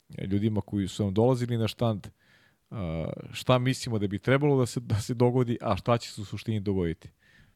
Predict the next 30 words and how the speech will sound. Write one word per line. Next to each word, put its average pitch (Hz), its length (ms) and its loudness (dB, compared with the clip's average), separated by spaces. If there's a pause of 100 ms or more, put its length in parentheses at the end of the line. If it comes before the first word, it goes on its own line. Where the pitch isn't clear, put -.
(120)
Ajde 98 240 -4
da, 92 220 -4
da 95 300 -4 (760)
se - 180 0
ne 117 120 4
lažemo 117 360 -4
svi 120 220 -6
ovde, 120 360 4
velika 117 400 0
većina 104 460 2 (680)
nas 113 380 0
je, 113 140 4
ovaj, 107 220 4
smatrala 104 460 0
da 101 80 2
će - 160 -8
Max 98 280 -2
u - 40 -6
prvoj 101 240 0
krivini 95 360 -2
biti 85 280 -6
na 87 80 -4
prvoj 82 220 -4
poziciji. - 440 -10 (300)
I 98 140 -6
tu 95 420 -8 (180)
negde 92 400 -6 (760)
priča 104 320 0
počinje 107 500 0
i 98 400 0